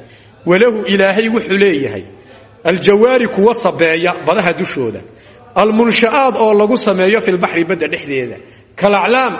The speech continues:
aad mooddo buuro markay kaa fog yihiin. War waa maraakiibta dee.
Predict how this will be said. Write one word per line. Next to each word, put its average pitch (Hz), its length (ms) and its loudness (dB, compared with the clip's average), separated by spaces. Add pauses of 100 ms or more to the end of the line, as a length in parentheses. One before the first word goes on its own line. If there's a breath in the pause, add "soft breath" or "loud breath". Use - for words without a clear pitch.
aad 185 100 0
mooddo 233 300 2
buuro 226 300 4
markay 240 240 0
kaa 240 160 0
fog 214 180 -2
yihiin. 233 300 0 (440 loud breath)
War 139 120 2
waa 208 80 2
maraakiibta 185 480 -4
dee. - 200 -8